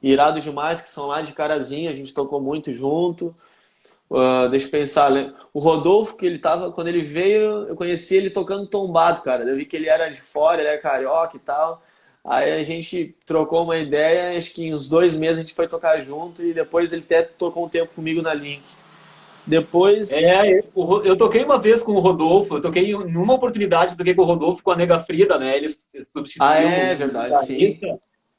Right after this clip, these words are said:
Speaker 2: E ele comentou que ele tinha tocado na Link, mas, é, eu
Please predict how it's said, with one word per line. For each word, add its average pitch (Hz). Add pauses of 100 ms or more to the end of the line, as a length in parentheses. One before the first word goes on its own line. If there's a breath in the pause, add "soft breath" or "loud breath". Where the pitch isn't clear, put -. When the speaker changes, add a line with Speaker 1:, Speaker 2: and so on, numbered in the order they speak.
(260)
Speaker 2:
E 180
ele 196
comentou 214
que 247
ele 220
tinha 208
tocado 185
na 180
Link, 180
mas, 151
é, 143
eu 143